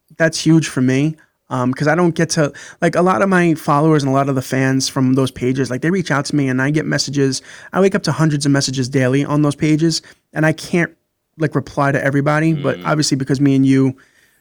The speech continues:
Speaker 1: we have that type of connection. So, you know, I, I can say thank you, 'cause that really does mean a lot. And it's hard for me and my cousin to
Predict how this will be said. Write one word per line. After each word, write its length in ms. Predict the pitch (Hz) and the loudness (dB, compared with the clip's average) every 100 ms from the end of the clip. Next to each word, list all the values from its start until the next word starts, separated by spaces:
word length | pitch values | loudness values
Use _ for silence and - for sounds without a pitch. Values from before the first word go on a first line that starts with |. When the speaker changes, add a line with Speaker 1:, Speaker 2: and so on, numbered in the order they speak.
| - | -4
Speaker 1:
we 220 | 139 143 | 0 2
have 140 | 143 | 2
that 180 | 143 143 | 2 0
type 200 | - 156 | 0 -2
of 80 | 139 | 0
connection. 380 | 143 156 151 135 | 0 0 0 -4
So, 240 | 143 139 | -2 -4
you 100 | 185 | 0
know, 140 | 156 135 | 0 0
I, 200 | 147 - 156 | 0 -2 -2
I 60 | |
can 220 | 151 160 156 | -2 -2 0
say 180 | 156 | -2
thank 420 | 135 - 139 143 135 | -4 -2 -2 -2 0
you, 320 | 135 160 165 _ | 0 0 -4 _
'cause 140 | 139 | -4
that 140 | 135 131 | -2 0
really 180 | 139 | 0
does 180 | 139 135 | 0 0
mean 140 | 135 127 | -2 -2
a 80 | |
lot. 320 | 127 127 139 - - _ _ | -4 -4 -4 -6 -20 _ _
And 220 | 139 139 | 0 2
it's 140 | 135 - | 2 2
hard 240 | 156 151 | 0 0
for 100 | 147 | 0
me 100 | 147 | 2
and 80 | 139 | 2
my 100 | 135 | 0
cousin 300 | 147 139 135 | -2 -2 -2
to 340 | - 131 131 | -2 -4 -4